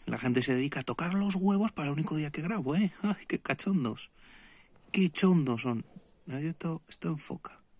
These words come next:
Enfoca. Bueno, pues no enfoca, cojonudo. Y, y nada, pues aquí está, aquí está el juego. El manual de instrucciones.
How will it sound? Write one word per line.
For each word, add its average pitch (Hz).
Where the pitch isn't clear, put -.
Enfoca. 202
Bueno, 226
pues 180
no 190
enfoca, 170
cojonudo. 143
Y, 120
y 117
nada, 110
pues 101
aquí 110
está, 104
aquí 107
está -
el 110
juego. -
El 120
manual 113
de 110
instrucciones. 143